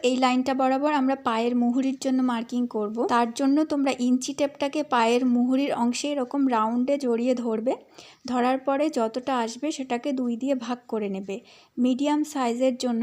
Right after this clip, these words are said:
সাধারণত এখানে বারো আসে, আর তার অর্ধেক হচ্ছে ছয়।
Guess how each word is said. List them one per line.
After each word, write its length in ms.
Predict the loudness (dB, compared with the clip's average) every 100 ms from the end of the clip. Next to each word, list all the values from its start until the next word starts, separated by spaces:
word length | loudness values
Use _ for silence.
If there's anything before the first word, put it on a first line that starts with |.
| -2
সাধারণত 560 | -4 -6 -2 -2 -2 -4 -6
এখানে 240 | -4 -2 -2
বারো 360 | 0 0 0 0
আসে, 360 | -2 -4 -4 -4 -6 -20 -20 -6
আর 140 | -4 -2
তার 160 | -2 -2 -2
অর্ধেক 340 | -2 -4 -4
হচ্ছে 200 | -4 -2 -4
ছয়। 360 | -4 -4 -2